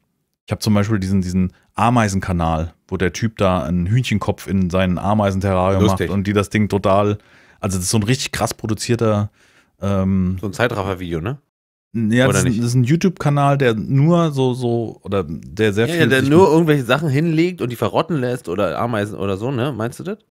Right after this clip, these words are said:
Speaker 1: Das ist
Speaker 2: Oder
Speaker 1: War of
Speaker 2: Ameisen
Speaker 1: the,
Speaker 2: halt fressen.
Speaker 1: War of the Ants heißt das, glaub ich. Also der hat dann verschiedene Völker und dann wird das so produziert mit dramatischer Musik im Hintergrund.
Speaker 2: Den hab ich
Speaker 1: Und
Speaker 2: doch mal empfohlen.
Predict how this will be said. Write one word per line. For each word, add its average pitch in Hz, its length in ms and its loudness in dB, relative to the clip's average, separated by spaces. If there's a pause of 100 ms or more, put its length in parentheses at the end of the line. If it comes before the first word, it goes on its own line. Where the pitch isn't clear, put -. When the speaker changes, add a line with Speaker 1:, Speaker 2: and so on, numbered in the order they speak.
(100)
Speaker 1:
Das 113 160 0
ist 113 140 -2
Speaker 2:
Oder 110 140 6
Speaker 1:
War 135 80 8
of 127 80 6
Speaker 2:
Ameisen 113 140 0
Speaker 1:
the, 127 80 4
Speaker 2:
halt 120 200 4
fressen. 107 160 0
Speaker 1:
War 127 100 6
of 135 140 -2
the 107 160 2
Ants 131 240 2
heißt 107 180 0
das, - 120 -6
glaub 95 260 0
ich. 98 80 0
Also 95 160 0
der 101 120 4
hat 123 120 2
dann 117 120 2
verschiedene 117 280 2
Völker 110 500 0
und 98 100 2
dann 110 140 2
wird 127 120 -2
das 120 120 -2
so 107 160 2
produziert 113 580 -2
mit - 160 -4
dramatischer 107 520 -2
Musik 127 340 2
im 117 100 2
Hintergrund. 110 600 2
Speaker 2:
Den 104 160 -4
hab 110 160 -6
ich 85 100 -4
Speaker 1:
Und 76 80 -4
Speaker 2:
doch 113 140 -4
mal 120 160 -6
empfohlen. 98 640 -2